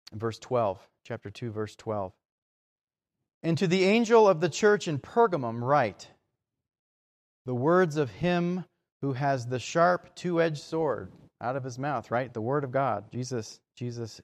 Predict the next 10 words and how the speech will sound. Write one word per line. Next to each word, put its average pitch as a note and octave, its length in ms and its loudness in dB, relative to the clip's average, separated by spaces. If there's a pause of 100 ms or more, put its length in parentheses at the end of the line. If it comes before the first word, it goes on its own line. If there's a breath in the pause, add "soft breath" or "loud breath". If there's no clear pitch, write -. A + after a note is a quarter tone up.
(160)
words A2 400 -4
will G#2 100 -10
judge G#2+ 300 -4
us G2+ 180 -8
in G#2 80 -12
the G2+ 80 -10
last G2+ 340 -10
day. G2+ 300 -12 (1400)
"I D3+ 160 4
know E3+ 540 4